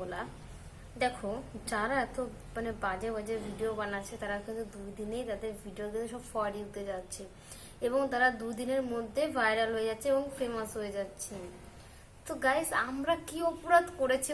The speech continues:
বলতে পারো? প্রত্যেকটা দিন কি একদিন পর পর আমরা কিন্তু রেগুলার পরিশ্রম করে ভিডিও বানাচ্ছি।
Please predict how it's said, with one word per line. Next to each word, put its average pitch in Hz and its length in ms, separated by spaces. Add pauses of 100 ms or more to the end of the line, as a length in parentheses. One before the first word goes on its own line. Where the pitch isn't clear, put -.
বলতে 285 240
পারো? 370 200 (840)
প্রত্যেকটা 320 640 (220)
দিন 233 380 (300)
কি 277 80 (120)
একদিন 240 220 (140)
পর 220 180 (140)
পর 214 280 (760)
আমরা 262 240
কিন্তু 294 160 (180)
রেগুলার 226 800 (140)
পরিশ্রম 247 500 (140)
করে 269 140 (100)
ভিডিও 226 280
বানাচ্ছি। 208 480